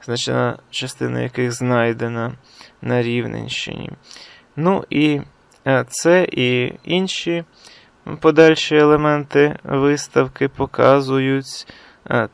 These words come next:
те, наскільки були тісними торгові відносини, е,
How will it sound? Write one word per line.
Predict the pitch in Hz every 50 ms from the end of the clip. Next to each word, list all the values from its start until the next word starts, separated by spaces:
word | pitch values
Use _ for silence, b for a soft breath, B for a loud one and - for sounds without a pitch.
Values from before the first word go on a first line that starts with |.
| _
те, | - - 147 160 165
наскільки | 156 135 127 127 - - - - 139 143 147 139 139 - - - 131 131 131 131 135 b b b b b -
були | 131 127 135 135 139 139 131
тісними | 135 - - 123 - - - 135 143 156 160 156 147 143
торгові | 139 - - 123 120 120 123 139 139 135 135 139 135
відносини, | 127 135 135 120 131 127 135 139 135 131 131 - - - - - - - - - - _ B B B B B B B B B B _ -
е, | - 104 98 92 - -